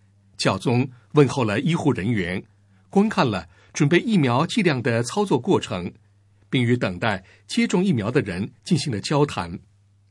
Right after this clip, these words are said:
本周要为一千二百位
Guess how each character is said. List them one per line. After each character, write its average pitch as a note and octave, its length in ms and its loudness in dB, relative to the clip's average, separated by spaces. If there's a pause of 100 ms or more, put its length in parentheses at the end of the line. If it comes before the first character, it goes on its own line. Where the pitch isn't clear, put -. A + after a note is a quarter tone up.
(180)
本 G#2 200 0
周 C3 360 2 (360)
要 C3 180 6
为 A#2 280 2 (200)
一 E3 100 2
千 E3 200 0
二 G#3 160 0
百 F2+ 200 -6
位 F#2 320 -2